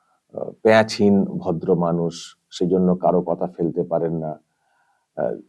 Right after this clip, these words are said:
দিলীপ ঘোষ, আহ, গেছেন খেলা দেখতে, তার সঙ্গে কথা বলেছেন, ছবি তুলেছেন। আবার ওদিকে দিদি, আহ, ডাকছেন বা দিদির প্রোগ্রাম রয়েছে, কেউ হয়তো যোগাযোগ করেছেন,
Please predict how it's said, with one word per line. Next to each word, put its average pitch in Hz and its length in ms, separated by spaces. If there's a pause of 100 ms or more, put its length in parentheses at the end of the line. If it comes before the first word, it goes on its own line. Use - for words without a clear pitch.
(160)
দিলীপ 92 240
ঘোষ, 92 420
আহ, - 340
গেছেন 90 480
খেলা 92 260
দেখতে, 90 440
তার 90 160
সঙ্গে 90 340
কথা 90 260
বলেছেন, 85 580 (100)
ছবি 87 280
তুলেছেন। 80 580 (440)
আবার 90 260
ওদিকে 90 380
দিদি, 90 520 (380)
আহ, 73 500 (600)
ডাকছেন - 580
বা - 360 (340)
দিদির 123 340
প্রোগ্রাম 107 400
রয়েছে, 101 400
কেউ 101 200
হয়তো 95 260
যোগাযোগ 90 420
করেছেন, 113 500